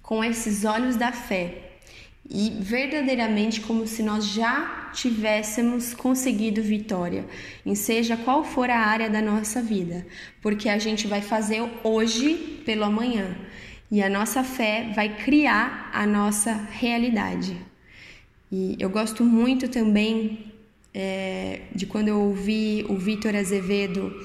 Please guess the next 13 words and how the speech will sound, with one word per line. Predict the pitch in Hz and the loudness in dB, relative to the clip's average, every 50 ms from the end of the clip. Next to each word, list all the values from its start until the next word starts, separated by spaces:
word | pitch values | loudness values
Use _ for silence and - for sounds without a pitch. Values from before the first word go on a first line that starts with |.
| - - - - - - - - - - _ - | -14 -16 -18 -18 -20 -20 -20 -20 -20 -20 _ -8
é, | 185 185 185 185 185 180 185 180 - - | -6 -6 -4 -4 -4 -4 -4 -4 -4 -4
numa | 190 196 196 196 | -2 -2 -2 -4
pregação, | 196 - 196 202 196 196 190 196 - - - 233 240 262 262 254 - - - - - - - - - _ _ _ _ - _ - - - - - - - - - - _ | -4 -4 -4 -2 -2 -4 -4 -4 -6 -4 -2 0 2 2 0 0 -2 -6 -10 -12 -16 -20 -20 -20 -20 _ _ _ _ -20 _ -20 -20 -20 -20 -20 -20 -20 -20 -20 -20 _
que | - - | -4 -4
ele | 226 220 233 220 | 0 2 2 2
disse | 202 233 262 285 285 - - - 208 202 - - - - - - - - - _ _ - | 2 2 2 2 2 0 0 0 -2 -2 -4 -8 -14 -18 -20 -20 -20 -20 -20 _ _ -12
sobre | - - 254 240 226 240 254 254 - 220 | -4 -2 0 0 2 2 0 2 2 0
já | 208 - 269 294 330 - - | 2 2 2 2 2 2 2
agradecer | - 294 277 285 269 262 233 240 240 240 - - - 208 196 202 202 - - - - - - - | 2 2 2 2 2 2 2 0 0 0 -2 -2 -2 -2 -2 -2 -2 -6 -8 -12 -16 -16 -18 -6
ao | - 208 208 214 | -2 2 4 4
invés | 214 214 208 214 208 208 226 202 196 | 4 4 4 2 2 2 2 2 0
de | 208 208 - - - - - | 0 -2 -4 -6 -10 -2 0
pedir. | 233 226 214 180 175 185 202 202 190 180 185 180 - - - - - - - | 2 2 2 2 0 2 4 4 4 4 2 -2 -4 -8 -10 -14 -18 -20 -20